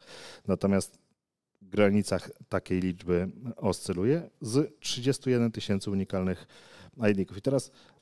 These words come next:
e, pytanie takie,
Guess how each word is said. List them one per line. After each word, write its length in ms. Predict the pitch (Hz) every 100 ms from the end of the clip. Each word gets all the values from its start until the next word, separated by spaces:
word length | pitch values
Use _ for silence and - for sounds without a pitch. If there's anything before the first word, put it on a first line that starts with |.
| -
e, 260 | 117 117 110 - - - - _ _ _ _ _ _ _ _ _ _ _
pytanie 360 | - 160 175 156
takie, 480 | 147 - 147 143